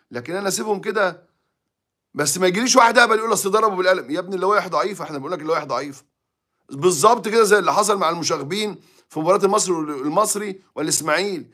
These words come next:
لازم أغلظ، ودي دعوة للأستاذ جمال علام والنائب أحمد دياب إلى تغليظ العقوبات في الموسم المقبل. ما ينفعش، ما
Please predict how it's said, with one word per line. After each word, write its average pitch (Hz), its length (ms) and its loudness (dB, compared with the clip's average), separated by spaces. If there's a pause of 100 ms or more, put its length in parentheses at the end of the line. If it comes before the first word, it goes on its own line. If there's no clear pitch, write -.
(220)
لازم 220 300 4
أغلظ، 202 720 4
ودي 143 180 -8
دعوة 180 540 4 (400)
للأستاذ 180 520 -2
جمال 214 180 4
علام 190 460 6
والنائب 190 300 0
أحمد 180 260 0
دياب 196 260 0
إلى 190 180 -2
تغليظ 190 380 -4
العقوبات 185 580 0
في 180 60 -2
الموسم 214 280 -4
المقبل. 196 560 -4 (1300)
ما 156 80 -4
ينفعش، 214 480 4
ما 113 160 -12